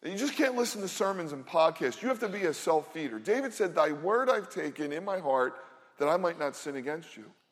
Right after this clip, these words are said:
Uh, thy word is thy very bread. Jesus said you can't live, um, without God's word. You can't, you know, bread's not enough. So,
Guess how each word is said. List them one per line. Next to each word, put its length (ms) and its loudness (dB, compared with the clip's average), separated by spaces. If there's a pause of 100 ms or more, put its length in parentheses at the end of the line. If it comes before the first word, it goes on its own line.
(140)
Uh, 220 -4
thy 160 6
word 380 6
is 100 0
thy 120 4
very 280 0
bread. 280 2
Jesus 280 -8
said 220 0
you 80 -10
can't 320 -2
live, 340 2 (720)
um, 280 2 (100)
without 400 4
God's 240 2
word. 240 2
You 80 -8
can't, 320 -2 (240)
you 80 -4
know, 80 -2
bread's 400 0
not 200 -4
enough. 300 -8 (1200)
So, 360 4